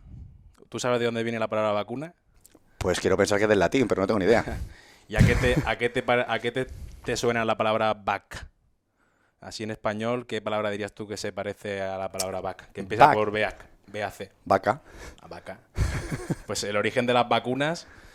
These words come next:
Speaker 1: surge en Inglaterra en mil setecientos ochenta, eh, cuando un científico apreció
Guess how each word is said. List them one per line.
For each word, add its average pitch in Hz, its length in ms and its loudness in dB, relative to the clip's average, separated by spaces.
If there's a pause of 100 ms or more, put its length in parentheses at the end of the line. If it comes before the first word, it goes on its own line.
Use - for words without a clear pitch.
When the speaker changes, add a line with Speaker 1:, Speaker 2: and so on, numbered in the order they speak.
(320)
Speaker 1:
surge 117 720 0
en 113 100 -2
Inglaterra 120 760 0
en 107 380 -4
mil 113 160 -2
setecientos 110 760 -2
ochenta, 135 680 -2 (140)
eh, 104 380 -2
cuando 101 200 -6
un 104 220 -6
científico 113 1600 -2
apreció 120 600 -2